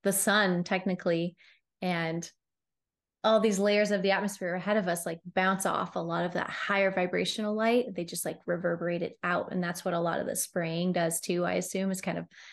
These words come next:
kicks those cosmic radiation out. But I think it's also protecting us from the denser stuff that's getting shot out that would tear us apart more, bigger, denser particles and so on. I think,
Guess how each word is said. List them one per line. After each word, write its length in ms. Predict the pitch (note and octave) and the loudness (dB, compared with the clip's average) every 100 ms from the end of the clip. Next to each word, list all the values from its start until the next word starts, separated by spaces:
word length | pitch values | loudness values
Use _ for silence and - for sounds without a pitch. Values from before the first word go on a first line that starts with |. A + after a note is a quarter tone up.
| - - | -20 -6
kicks 240 | A#3 A3+ | -4 0
those 180 | G#3 G3 | 0 -2
cosmic 480 | - F#3 F#3+ G3 F3+ | 0 0 2 0 0
radiation 600 | F3+ F#3+ G3+ F#3+ - G3+ | 2 4 4 2 0 -2
out. 220 | G3+ G#3+ _ _ - _ | -2 -4 _ _ -20 _
But 80 | G#3 | 0
I 40 | G#3 | 2
think 180 | B3+ B3 | 4 2
it's 140 | A#3+ | 2
also 160 | A#3 A3+ | -2 -4
protecting 500 | F3+ - F#3 G#3 G3+ | -10 -6 -2 2 0
us 120 | G3 | 0
from 160 | F3+ | -4
the 100 | E3 | -4
denser 460 | E3 E3 F3 E3+ A#3 | -4 -2 -2 0 -2
stuff 440 | A#3+ - B3 C4 - _ - - - | -2 0 0 -2 -10 _ -20 -14 -6
that's 180 | F#3+ | -6
getting 180 | - F3 | -4 -4
shot 380 | E3+ - F#3 F3 | -4 -2 0 0
out 300 | E3+ F#3+ - _ - | 0 0 -4 _ -4
that 180 | - F3 | -2 0
would 340 | F#3 G3+ G3+ | 2 2 0
tear 240 | - F#3+ F#3 | -2 0 2
us 140 | F3+ | 0
apart 400 | F#3+ - - - | -4 -2 -4 -2
more, 400 | G#3+ A#3 B3+ C4 - - - - | 0 2 2 0 -4 -20 -16 -2
bigger, 360 | G3 G3 G3 G3 | 0 2 2 2
denser 460 | F3+ F#3 - F#3+ - | 0 -2 -4 -8 -8
particles 840 | - F3 F3+ F#3+ G3+ G3 G#3+ - - - - - - - | -6 -4 -4 -2 0 0 0 -4 -8 -20 -20 -20 -20 -2
and 160 | G#3+ A3 | 0 2
so 220 | A#3+ A3+ | 2 4
on. 320 | A#3 A#3+ C4 | 6 4 4
I 120 | - | 0
think, 340 | G#3 G#3+ A#3 | 0 0 -2